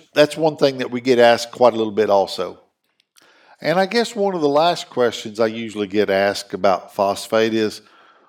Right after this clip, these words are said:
"What kind of meat can I inject with it?"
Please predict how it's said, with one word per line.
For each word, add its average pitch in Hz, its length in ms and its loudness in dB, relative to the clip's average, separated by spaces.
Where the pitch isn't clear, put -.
"What 151 280 0
kind 175 240 4
of 127 80 -2
meat 147 480 -4
can 139 220 2
I 120 200 2
inject 113 520 0
with 95 240 -2
it?" - 260 -16